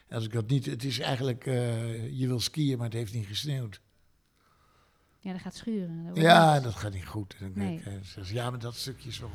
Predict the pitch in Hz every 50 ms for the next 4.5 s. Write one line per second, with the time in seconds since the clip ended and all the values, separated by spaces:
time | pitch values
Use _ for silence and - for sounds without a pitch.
0 | - - - - - 156 143 123 127 123 139 135 135 135 143 - - - - -
1 | - - - - - - - - 160 147 139 165 151 156 156 120 - 143 127 120
2 | - - - - 196 160 151 131 127 127 135 139 143 135 135 139 135 127 - 143
3 | 143 135 113 120 135 117 110 123 117 123 135 - 135 131 123 123 123 110 - -
4 | 135 117 113 113 117 143 127 120 117 117